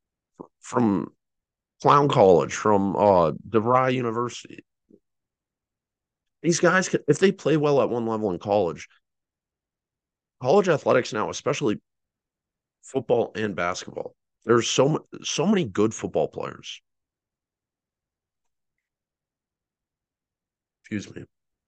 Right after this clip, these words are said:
That, uh, was probably unfortunate for any of you listening. I apologize. But you get my point. There's so many good basketball players out there,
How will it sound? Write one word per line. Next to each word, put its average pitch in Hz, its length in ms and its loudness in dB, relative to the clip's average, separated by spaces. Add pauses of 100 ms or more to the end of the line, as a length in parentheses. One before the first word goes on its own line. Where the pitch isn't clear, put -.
(1120)
That, 95 280 0
uh, 80 380 4
was - 240 -2 (100)
probably 104 300 2
unfortunate - 540 -6
for - 180 -10
any 71 120 -6
of 71 100 -6
you 67 120 -8
listening. - 380 -8
I 78 80 0
apologize. 71 640 -4
But 117 180 4 (640)
you 120 100 -6
get 156 100 4
my 160 120 4
point. 123 240 0
There's 110 160 2
so 135 200 2
many 156 160 2
good 117 240 2
basketball 98 400 0
players 95 260 -6
out 90 220 -2
there, 90 200 -2